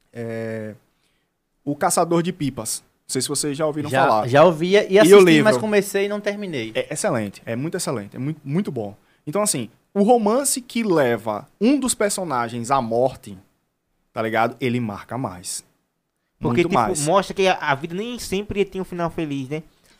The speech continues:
Speaker 1: Também, mas vai mostrar uma verdade que o ser humano não quer aceitar.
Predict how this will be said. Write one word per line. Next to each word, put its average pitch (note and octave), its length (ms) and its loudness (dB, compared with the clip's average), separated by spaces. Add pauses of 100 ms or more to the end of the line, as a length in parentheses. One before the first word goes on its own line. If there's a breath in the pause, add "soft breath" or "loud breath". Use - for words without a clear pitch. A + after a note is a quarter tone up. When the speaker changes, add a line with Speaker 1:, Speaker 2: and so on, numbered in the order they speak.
(140)
Speaker 1:
Também, D3+ 520 4
mas D#3 300 2
vai F3 120 4
mostrar E3 640 0
uma G3 220 0
verdade D3+ 560 0
que - 160 -10
o C#3+ 40 -2
ser D3+ 180 -4
humano C#3+ 260 -6
não F3 220 -4
quer C#3+ 160 -2
aceitar. B2+ 580 -4